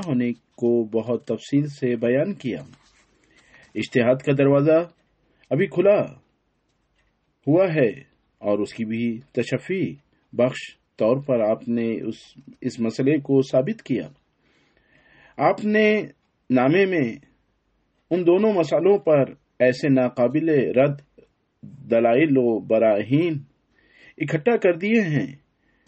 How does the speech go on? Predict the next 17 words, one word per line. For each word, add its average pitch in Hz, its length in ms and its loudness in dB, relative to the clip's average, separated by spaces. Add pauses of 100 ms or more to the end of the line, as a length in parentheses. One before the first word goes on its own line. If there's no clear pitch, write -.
(220)
کہ 123 420 4 (140)
انکار 127 580 2 (640)
ان 135 160 2
کا 139 240 2 (1040)
یا 127 440 6
تعامل 135 600 0
کی 139 260 2
اس 123 260 -2
میں 120 240 -2
گنجائش 113 760 -2
باقی 107 400 -2
نہیں 170 220 0
رہتی۔ - 340 -8 (1000)
اب - 200 -2
تو 226 80 4
میں 214 160 4
بھی 220 380 2